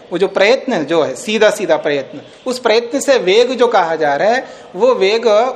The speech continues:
उस आत्मा को समझने की दृष्टि से मान लीजिएगा, पर वो प्रयत्न को मान, मान,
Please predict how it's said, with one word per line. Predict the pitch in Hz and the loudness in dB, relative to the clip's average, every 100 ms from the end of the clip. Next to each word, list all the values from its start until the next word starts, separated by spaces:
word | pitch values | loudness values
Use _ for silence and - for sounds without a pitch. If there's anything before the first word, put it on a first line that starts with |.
| - | -6
उस | - 233 | -6 0
आत्मा | 196 190 - 247 | 0 0 -2 -2
को | 247 | -2
समझने | 226 196 202 240 247 | -2 -2 -2 -2 -2
की | 247 | -4
दृष्टि | 214 - 233 | -8 -8 -8
से | 208 | -6
मान | 180 160 | -2 -2
लीजिएगा, | 147 143 151 147 214 262 - - - | -4 -4 -4 0 -2 -4 -12 -8 0
पर | 226 | 0
वो | 233 220 | 2 2
प्रयत्न | 220 202 214 233 277 | 2 0 0 0 -2
को | 269 | 0
मान, | 277 202 180 - | 2 0 0 -8
मान, | 175 175 170 | -2 -2 -2